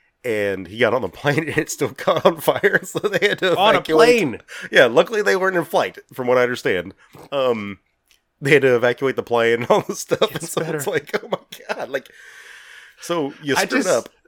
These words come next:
Speaker 2: imagine that guy running down the hallway of the offices with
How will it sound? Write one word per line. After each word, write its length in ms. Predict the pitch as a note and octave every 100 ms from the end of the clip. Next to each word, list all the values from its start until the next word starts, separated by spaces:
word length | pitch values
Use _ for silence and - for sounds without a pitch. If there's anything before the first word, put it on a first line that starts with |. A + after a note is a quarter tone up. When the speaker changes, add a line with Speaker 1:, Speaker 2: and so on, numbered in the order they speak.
| -
Speaker 2:
imagine 540 | F#3 F3 F3 F#3 G3+ F#3+
that 260 | F3+ D#3+
guy 440 | D3 D3 E3 E3 E3 - - _ -
running 360 | C#3+ E3 E3
down 240 | D3 D#3 D#3
the 120 | C3
hallway 400 | C#3+ C#3 D3 C#3+
of 80 | C3
the 100 | B2+
offices 500 | B2 B2+ A#2+ A2 G2
with 180 | G2+